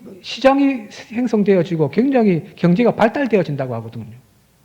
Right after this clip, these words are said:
그, 그게 유대인들이 가지고 있는 특징이에요. 유대인들 하면 상인이에요. 셰익스피어의 그 유명한 베니스 상인도, 에도 나오듯이요. 자, 이런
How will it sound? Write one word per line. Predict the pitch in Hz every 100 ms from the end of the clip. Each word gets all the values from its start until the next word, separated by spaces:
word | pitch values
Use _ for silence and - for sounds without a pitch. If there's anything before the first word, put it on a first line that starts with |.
| _ _ _ _ _ _ _ _ _ _ -
그, | 190 277 208
그게 | 277 311 254 - - - _ -
유대인들이 | 180 285 269
가지고 | 208 208 190
있는 |
특징이에요. | - - 302 208 113 107 - _ _ _ _ -
유대인들 | 185 185 269 254
하면 | 214 208 196 226
상인이에요. | - - 202 269 233 120 104 - - _ _ _ _ _ _ _ _ _ _ _
셰익스피어의 | - 247 262 214 247 214 180 165
그 | 175
유명한 | 165 165 175 165 160 - -
베니스 | 165 226 208
상인도, | 165 156 156 196
에도 | 170 156
나오듯이요. | 123 123 127 - 110 - _ _ _ _ _ _ _
자, | 170 143 - - - - _
이런 | 294 311 302